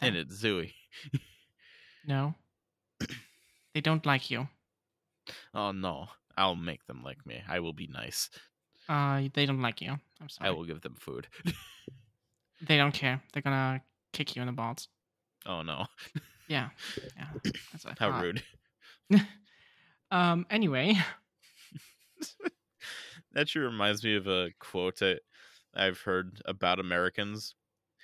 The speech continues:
Speaker 1: To, to Americans, there is no, there's no such thing as the lower class for an individual person.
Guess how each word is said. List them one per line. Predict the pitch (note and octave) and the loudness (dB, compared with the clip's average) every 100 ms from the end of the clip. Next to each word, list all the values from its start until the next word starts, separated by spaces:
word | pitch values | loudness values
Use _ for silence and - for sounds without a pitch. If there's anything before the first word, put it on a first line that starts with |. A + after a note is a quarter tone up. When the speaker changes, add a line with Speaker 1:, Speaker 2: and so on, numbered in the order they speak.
| - - _ _ | -20 -20 _ _
Speaker 1:
To, | - - - - | -4 -4 -4 -2
to | |
Americans, | B2+ B2 A#2+ - A#2 G#2 G#2 | 2 6 4 4 2 2 4
there | G#2 | 4
is | F#2 G#2 G2+ | 4 2 0
no, | G#2 G2+ - _ _ _ - | 2 2 0 _ _ _ -2
there's | A#2+ A2 | 0 2
no | A#2 | 0
such | - G#2+ - | 0 -2 -2
thing | G#2 G2 | 0 0
as | F#2 F#2 | 0 -2
the | G2+ | -4
lower | F#2+ F2+ | -2 -2
class | F2+ F2+ F2 - - | -2 0 0 0 -4
for | G#2+ F2+ F2 - | 0 0 0 -4
an | G2+ F#2+ | -2 0
individual | F#2 F2+ F2 F2+ | 0 -2 -2 -4
person. | D#2 F2 E2+ F2+ | -2 -4 -4 -10